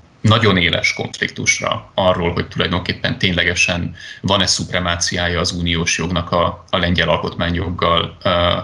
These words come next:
szemben vagy a fölött. Nagyon élesen felvetődik a, legalábbis egy,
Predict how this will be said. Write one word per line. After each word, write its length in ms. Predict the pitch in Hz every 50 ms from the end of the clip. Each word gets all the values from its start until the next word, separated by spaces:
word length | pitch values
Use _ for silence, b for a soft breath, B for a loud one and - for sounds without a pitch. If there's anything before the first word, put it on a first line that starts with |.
| - - - _ _ _ -
szemben 460 | - - - 92 90 87 104 101 95
vagy 120 | - 80
a 60 | 80 78
fölött. 400 | - - 92 90 107 - B B B B B B B B B B B B B B B - -
Nagyon 300 | 113 131 127 123 117 120
élesen 680 | 107 104 101 95 90 - - - 90 85 85 82 - - _ _ _ _ _ _ _
felvetődik 960 | - - - 101 92 90 90 85 - - 92 87 80 87 87 87 - - - _ B B B B B B B _
a, 280 | - 92 90 87 90 -
legalábbis 480 | - 107 104 104 98 90 90 95 - -
egy, 260 | 95 92 92 - -